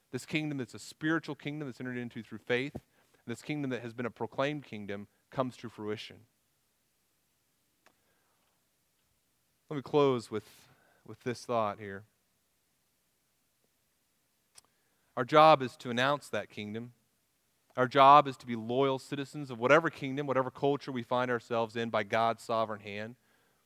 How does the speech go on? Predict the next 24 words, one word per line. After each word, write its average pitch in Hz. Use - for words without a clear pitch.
But 120
then 170
our 147
obligation 120
is 135
to 160
announce 156
that 147
there's 135
another 180
kingdom 147
that's 110
coming. 95
<laughs> -
There's 139
a 143
man 160
named 135
Pliny 165
the 131
Younger. 123
He 139
was 131
a 107